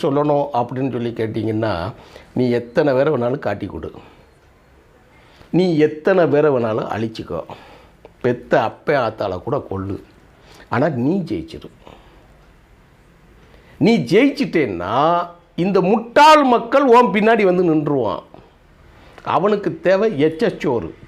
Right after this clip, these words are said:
போட்டுட்டேன்னா அவன் வாட்டிக்கு பேசாம இருப்பான். அதனால உன்னுடைய வெற்றிக்காக நீ என்ன வேணாலும் செய்யலாம்ங்கிறதை புத்தகமாக்கி சொல்லி கொடுத்தவன் தான் அவன்,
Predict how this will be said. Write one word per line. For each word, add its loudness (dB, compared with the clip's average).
போட்டுட்டேன்னா -2
அவன் 0
வாட்டிக்கு -2
பேசாம -2
இருப்பான். -8
அதனால 2
உன்னுடைய 2
வெற்றிக்காக 0
நீ 0
என்ன 4
வேணாலும் 4
செய்யலாம்ங்கிறதை 0
புத்தகமாக்கி 0
சொல்லி -4
கொடுத்தவன் -6
தான் -2
அவன், -10